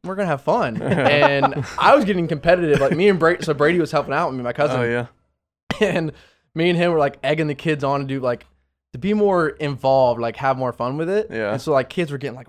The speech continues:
Speaker 1: rug burns and
Speaker 2: <laughs> Oh, yeah.
Speaker 1: like, bleeding all over the place from that. I'm like, "Okay, maybe we need to calm it down a little bit." Or we had, like, Nerf wars.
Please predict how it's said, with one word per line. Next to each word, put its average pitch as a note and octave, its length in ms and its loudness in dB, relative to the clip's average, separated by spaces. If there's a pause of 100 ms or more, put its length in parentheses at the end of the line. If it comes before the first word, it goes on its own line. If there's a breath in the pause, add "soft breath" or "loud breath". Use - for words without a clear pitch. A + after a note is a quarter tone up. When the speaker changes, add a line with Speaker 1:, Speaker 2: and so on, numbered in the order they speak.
Speaker 1:
rug F#3 240 -4
burns F3 640 -2
and B2 140 -4
Speaker 2:
<laughs> D2+ 60 -6
Oh, A1 220 -10
yeah. - 180 -12
Speaker 1:
like, B2+ 200 -6
bleeding F#3 320 0
all F#3 80 4
over F3+ 100 4
the F3+ 60 0
place F3 240 0
from E3+ 160 -8
that. E3+ 140 2
I'm D3+ 60 -2
like, B2+ 160 -4
"Okay, G#2 480 -6
maybe D#3 200 -8
we G3 80 -4
need D#3 140 -2
to C3 60 -2
calm B2+ 280 -4
it A2 40 -8
down A2+ 200 -6
a A2 40 -8
little A2 200 -6 (100)
bit." A2 340 -8
Or C#3+ 280 0
we D3+ 140 -6
had, F#3 100 4
like, C#3 160 0
Nerf B2 280 -4
wars. D#3 460 -2